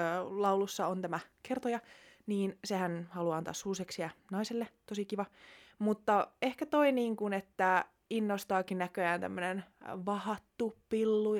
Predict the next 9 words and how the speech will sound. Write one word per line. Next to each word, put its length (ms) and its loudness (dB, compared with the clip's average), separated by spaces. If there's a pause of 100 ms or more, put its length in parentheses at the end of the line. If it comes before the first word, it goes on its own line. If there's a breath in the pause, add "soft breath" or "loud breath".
ehkä 240 -6
tämmönen 380 -2
jopa 240 -6
vähän 320 -8 (800 soft breath)
lapsenomainen 1080 2
pillu, 380 2
niin 240 2
sehän 360 4
on 200 0